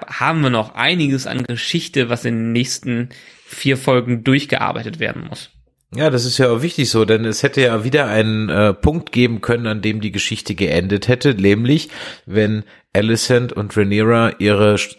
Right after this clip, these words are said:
Speaker 2: Zwistigkeiten beigelegt hätten, als sie, äh, ähm, Rhaenyra angeboten hat, naja, man könnte ja die Kinder miteinander verheiraten, dann werden die Häuser vereint und alles wäre wieder gut.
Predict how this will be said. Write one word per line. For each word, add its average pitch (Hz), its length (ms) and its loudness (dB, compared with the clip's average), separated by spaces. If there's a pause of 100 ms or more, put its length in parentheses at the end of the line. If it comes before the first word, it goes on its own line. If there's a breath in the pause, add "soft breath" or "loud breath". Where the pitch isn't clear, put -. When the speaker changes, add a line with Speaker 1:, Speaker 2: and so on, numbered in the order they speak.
Speaker 2:
Zwistigkeiten 110 800 -2
beigelegt 117 640 2
hätten, 120 400 0
als 90 480 -4
sie, 98 140 0
äh, 92 340 -2
ähm, 98 160 -4
Rhaenyra 101 460 2
angeboten 101 640 2
hat, 101 180 -2
naja, 92 160 2
man 95 160 0
könnte 95 280 0
ja 95 140 4
die 87 100 -2
Kinder 98 320 0
miteinander 92 400 0
verheiraten, 92 580 -2
dann 85 140 2
werden 82 140 -2
die 90 120 0
Häuser 87 300 2
vereint 85 400 -2
und - 60 -4
alles 80 280 -2
wäre 78 120 0
wieder 73 160 -4
gut. 76 280 -8